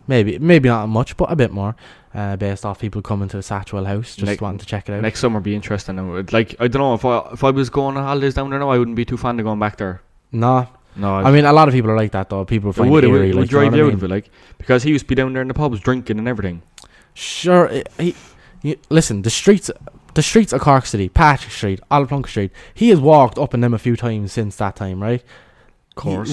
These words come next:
Speaker 1: He, we walk that street e-, every day, like, you know what I mean? I don't know, it's a strange enough thing to think about, like, you know what I mean? Like, you could have passed this fella on the street there and you wouldn't even thought twice about it, like, you
Speaker 2: That's
Speaker 1: know?
Speaker 2: what I'm saying, like, the man or woman on the side of the road that you're walking past, you have no idea
Speaker 1: Yeah.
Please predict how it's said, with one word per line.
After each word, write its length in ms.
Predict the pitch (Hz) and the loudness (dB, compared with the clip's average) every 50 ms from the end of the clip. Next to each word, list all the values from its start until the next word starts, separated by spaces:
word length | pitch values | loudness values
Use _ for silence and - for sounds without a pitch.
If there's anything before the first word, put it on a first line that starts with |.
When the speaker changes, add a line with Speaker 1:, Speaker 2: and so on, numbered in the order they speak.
| 135 | -4
Speaker 1:
He, 60 | 185 | -4
we 40 | 214 | -2
walk 240 | 170 147 127 113 - - | 0 2 0 0 0 -4
that 100 | 113 - | -8 -8
street 280 | - - - 117 110 | -8 -4 -2 -2 0
e-, 40 | 117 | -2
every 480 | 113 67 87 101 98 87 123 120 131 139 | -2 -4 -6 -6 -6 -6 -4 -4 -2 -2
day, 240 | 170 190 196 175 131 | 0 0 0 0 -2
like, 200 | 104 98 - - | -4 -6 -6 -6
you 60 | 131 | -6
know 60 | 143 | -4
what 100 | 156 160 | -4 -2
I 40 | 160 | -2
mean? 260 | 170 160 135 113 104 - - - - _ | -2 -4 -4 -6 -10 -14 -20 -20 -18 _
I 60 | - | -2
don't 100 | 151 170 | 0 2
know, 80 | 160 123 | 4 2
it's 140 | 110 - - | 2 0 -4
a 40 | 120 | -2
strange 300 | - - 180 170 151 127 | 2 4 6 6 6 4
enough 140 | 135 - | 0 -2
thing 140 | - 123 110 | -2 -4 -6
to 60 | 101 | -4
think 220 | - - 117 117 - | -4 -6 -6 -4 -4
about, 220 | 107 101 92 - | -6 -6 -6 -6
like, 180 | - 101 - - | -8 -12 -10 -8
you 60 | 117 | -6
know 80 | 117 120 | -4 -2
what 80 | 123 | -2
I 20 | 127 | -2
mean? 240 | 123 113 110 104 - _ - | -2 -2 -4 -6 -10 _ -8
Like, 180 | 113 117 107 120 | -8 -6 -6 -6
you 60 | 113 | -4
could 80 | 123 127 | -2 -2
have 100 | 113 - | -2 -2
passed 320 | - 123 120 120 113 - | 0 0 0 -2 -2 -6
this 140 | 127 113 - | -10 -8 -6
fella 180 | - 117 110 | -4 -4 -4
on 80 | 110 110 | -4 -4
the 80 | 104 101 | -6 -8
street 320 | - - - 110 104 - | -8 -6 -6 -6 -4 -4
there 220 | 110 104 104 104 | -4 -4 -2 -2
and 160 | 104 101 98 - _ - - - _ _ | -4 -4 -6 -10 _ -20 -20 -20 _ _
you 100 | - 117 | -6 -4
wouldn't 200 | 113 113 113 104 | -2 -2 -2 -2
even 160 | 113 110 110 104 | -4 -6 -6 -4
thought 240 | 113 113 113 110 | -4 -4 -4 -4
twice 260 | - 123 113 110 - - | -4 -4 -4 -4 -4 -6
about 220 | 107 104 104 101 | -6 -4 -4 -6
it, 60 | - | -6
like, 220 | - 101 101 - - | -8 -10 -10 -6 -4
you 40 | |
Speaker 2:
That's 160 | 135 120 104 - | -2 -2 -2 0
Speaker 1:
know? 60 | 123 | -2
Speaker 2:
what 40 | 120 | -4
I'm 60 | 113 | -4
saying, 280 | - 135 123 123 110 | -4 -2 -2 -2 -2
like, 140 | 95 90 - - - _ _ _ - _ _ - - - - - - - - _ _ _ _ - | -4 -6 -8 -10 -16 _ _ _ -20 _ _ -18 -16 -16 -16 -20 -20 -20 -20 _ _ _ _ -12
the 60 | 113 | -6
man 200 | 110 123 135 139 139 | -2 -2 -2 0 0
or 60 | 131 | 0
woman 220 | 139 143 135 131 | -2 -2 -2 -4
on 80 | 120 113 | -6 -6
the 60 | 110 | -6
side 140 | - 123 120 | -4 -4 -4
of 100 | 110 107 | -4 -4
the 60 | 107 | -4
road 400 | 110 113 117 107 98 95 80 - _ _ _ _ _ _ | -4 -2 -2 -2 -4 -6 -8 -12 _ _ _ _ _ _
that 160 | - - - | -14 -10 -8
you're 80 | 107 | -6
walking 280 | 107 110 107 - - 101 | -4 -4 -4 -6 -8 -10
past, 300 | 104 110 107 101 - - | -10 -10 -10 -10 -10 -8
you 120 | 104 98 | -8 -8
have 80 | 95 87 | -6 -6
no 260 | 98 104 117 120 117 | -6 -4 -2 0 0
idea 460 | 117 117 117 117 107 101 95 90 - - - | -2 -2 -2 -4 -4 -4 -6 -8 -12 -10 -8
Speaker 1:
Yeah. 320 | 117 107 104 98 90 80 | -6 -4 -4 -4 -4 -6